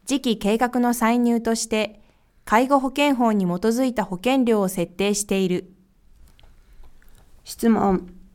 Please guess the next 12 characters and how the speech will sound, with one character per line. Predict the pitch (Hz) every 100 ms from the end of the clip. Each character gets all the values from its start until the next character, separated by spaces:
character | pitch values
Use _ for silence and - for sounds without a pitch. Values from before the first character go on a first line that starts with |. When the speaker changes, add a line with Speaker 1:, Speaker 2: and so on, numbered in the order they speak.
| _ - _ -
Speaker 2:
三 | 190
崎 | 269 262 -
町 | 240 240
原 | 220 214 208
田、 | 185 185 - -
川 | - 214 240
東 | 240 262 262
地 | - 277
内 | 269 226
の | 160
県 | - 202 202
道、 | 185 185 180